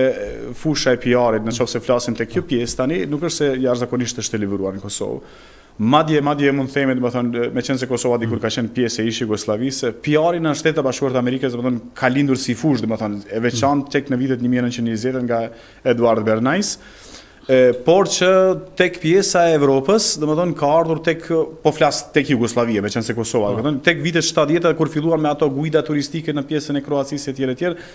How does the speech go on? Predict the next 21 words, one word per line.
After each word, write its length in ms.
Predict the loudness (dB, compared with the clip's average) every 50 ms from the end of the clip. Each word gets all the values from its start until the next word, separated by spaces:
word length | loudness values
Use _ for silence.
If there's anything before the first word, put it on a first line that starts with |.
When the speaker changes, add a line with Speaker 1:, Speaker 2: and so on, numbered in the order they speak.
| -20 -20 -6 0 2
Speaker 1:
ka 80 | 2 2 2
sh-, 160 | -2 -6 -4
filluar 320 | -2 0 4 4 4 4 4
të 140 | 2 2 2
përdoret, 400 | 2 2 4 4 4 4 4 4
domethënë, 320 | 4 2 2 2 2 0
si, 220 | 0 0 0 0 0
si, 160 | 0 -2 -6 -4
si 140 | -2 0
nocion, 480 | 0 0 0 0 0 0 2 2 2 0
domethënë, 240 | 0 0 0 0 0
dhe 80 | -2
s-, 160 | -4 -4 -8 -14 -6 0 2
dhe 80 | 2
të 140 | 2 2 0 0
përdoret 320 | 2 2 4 4 4 2
edhe 140 | 2 0 -2
si 80 | -2 -4
fushë 320 | -2 -2 -2 -2 0 0
e 60 | 0 0
veçantë. 400 | 0 0 -2 -2 -2 -4 -12